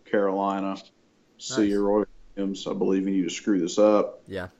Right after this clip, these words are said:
Speaker 1: Michigan wins to go to the Sweet sixteen over S-, San Diego. Gonzaga beats South Dakota. Xavier over Mizzou. Although, if Michael Porter had come back, like, a week ago,
Speaker 2: Right.
Speaker 1: like, a week earlier, that would have been a really,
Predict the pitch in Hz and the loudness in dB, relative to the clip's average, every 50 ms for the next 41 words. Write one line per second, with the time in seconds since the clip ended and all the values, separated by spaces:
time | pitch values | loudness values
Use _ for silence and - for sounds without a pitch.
0 | _ - 120 127 127 123 _ _ _ - 123 120 117 117 117 117 117 117 117 113 | _ 4 6 6 6 4 _ _ _ 2 4 6 6 6 6 6 6 6 4 4
1 | 113 - 110 107 113 110 110 110 - 113 - - - - 107 - - - - 110 | 2 2 2 4 6 4 4 4 2 -2 -2 -2 -4 -8 -8 -8 -6 -2 2 2
2 | 104 104 104 104 104 104 101 101 98 - - 107 104 95 98 98 95 95 92 90 | 4 4 4 4 4 4 4 2 0 -2 0 0 0 0 2 0 0 0 0 -2
3 | 90 - - - - - _ - - - 107 98 95 95 95 98 98 98 98 90 | -4 -6 -12 -14 -14 -16 _ -10 -4 0 0 0 2 2 2 4 4 4 4 4
4 | 98 95 95 95 92 90 - 101 98 95 101 107 104 101 104 98 101 95 98 101 | 4 4 4 4 2 2 0 -4 -2 0 2 4 4 4 2 2 0 0 0 0
5 | 92 92 - - 104 98 95 92 - - - - - 117 107 101 101 98 101 98 | -2 -2 -2 -2 0 0 0 -2 -6 -12 -16 -6 0 4 4 4 6 4 4 4
6 | 95 95 - - _ _ _ _ _ _ _ _ _ _ _ _ _ _ - - | 2 0 -4 -8 _ _ _ _ _ _ _ _ _ _ _ _ _ _ -10 -4
7 | 104 104 107 104 107 98 101 101 98 98 95 92 92 87 90 90 90 92 98 101 | 2 4 6 6 6 6 4 4 4 4 2 2 -2 -2 -2 -4 -4 -2 0 2
8 | 101 98 98 98 98 95 90 - - 95 101 95 98 92 92 85 85 82 - - | 2 4 4 4 2 2 0 -4 -4 -2 0 0 2 2 2 2 2 0 -2 -6
9 | - _ _ _ - - - - - - - _ _ _ _ _ - 117 113 127 | -10 _ _ _ -10 -10 -10 -10 -12 -14 -16 _ _ _ _ _ -4 -2 2 4
10 | 160 196 226 - 214 - - - - 147 156 160 156 151 131 131 117 - - 139 | 4 4 4 4 4 2 2 4 4 6 8 8 6 6 4 2 -2 -6 -4 -6
11 | 131 123 113 120 120 117 - 127 113 - 95 95 98 95 104 113 113 - 120 117 | -6 -4 -4 -6 -6 -6 -6 -6 -8 -8 -10 -14 -12 -8 -8 -6 -4 -4 -4 0
12 | 123 123 120 120 117 117 107 101 95 90 85 - 104 95 - - _ _ _ _ | 0 0 2 2 2 4 4 4 6 4 4 2 -2 -8 -12 -20 _ _ _ _
13 | _ - - 131 123 127 113 113 117 117 117 113 117 110 - 113 110 113 113 110 | _ -4 -2 0 0 2 4 4 4 4 4 2 2 -2 -4 -4 -4 -4 -2 -2
14 | 117 113 110 107 104 95 95 98 107 113 113 110 | -2 -2 -2 -4 -4 -6 -4 0 0 2 2 0